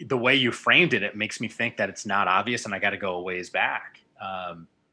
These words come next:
God, uh, who got a second deal? Like, I'm just trying to think of some Knicks draft. Like, I don't think Channing Frye had got, uh, no. Yeah, what do, what do, what do we got?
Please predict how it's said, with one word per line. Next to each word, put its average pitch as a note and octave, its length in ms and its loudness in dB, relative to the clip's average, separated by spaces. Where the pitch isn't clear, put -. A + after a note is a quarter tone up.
God, A2 400 -2
uh, G2 220 -4
who - 140 -8
got E3 180 -2
a - 60 -4
second - 480 -6
deal? A#2+ 280 -8
Like, E2 280 -8
I'm G2+ 80 -12
just A2+ 160 -8
trying A2 180 -2
to G2 40 -8
think - 160 -14
of F#2+ 80 -10
some F#2+ 160 -16
Knicks F#2+ 140 -12
draft. F#2 260 -4
Like, E2+ 140 -8
I F2 40 -8
don't A2 120 -8
think A2 100 -10
Channing G2+ 280 -10
Frye G2 520 -8
had - 220 -18
got, G2 180 -12
uh, A#2 280 -12
no. B2 320 -4
Yeah, A#2 140 2
what G#2 140 -2
do, A#2 120 0
what A2+ 120 -2
do, B2+ 160 -6
what - 100 -14
do A2 60 -8
we A2 80 -6
got? G#2+ 240 -2